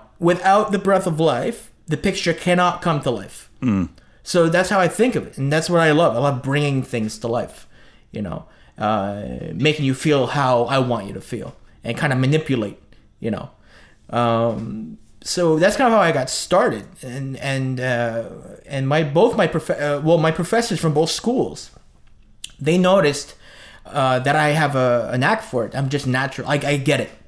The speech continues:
Speaker 1: I don't know why I do it. It's just a gift, I guess. But I
Speaker 2: Mm.
Speaker 1: get it. And, and I was always ahead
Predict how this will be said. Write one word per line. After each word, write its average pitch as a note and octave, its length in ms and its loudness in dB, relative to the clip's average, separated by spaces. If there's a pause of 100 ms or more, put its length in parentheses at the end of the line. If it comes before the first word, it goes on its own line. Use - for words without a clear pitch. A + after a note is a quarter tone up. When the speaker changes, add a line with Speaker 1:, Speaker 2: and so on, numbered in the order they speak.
(280)
Speaker 1:
I C#3+ 100 0
don't D#3+ 140 4
know D3+ 140 4
why D#3+ 240 4
I C3+ 80 2
do B2 100 0
it. D3+ 60 4
It's D#3 80 -2
just - 180 -8
a C3+ 60 2
gift, A2 240 -6
I - 40 -12
guess. - 260 -14 (280)
But A#2 100 2
I A2 100 4
Speaker 2:
Mm. G2 60 0
Speaker 1:
get D#3 200 2
it. - 200 -6 (360)
And, C#3 640 -2 (160)
and C#3+ 180 -2
I F3+ 200 0
was F#3 200 4
always F#3 460 2
ahead D3 440 0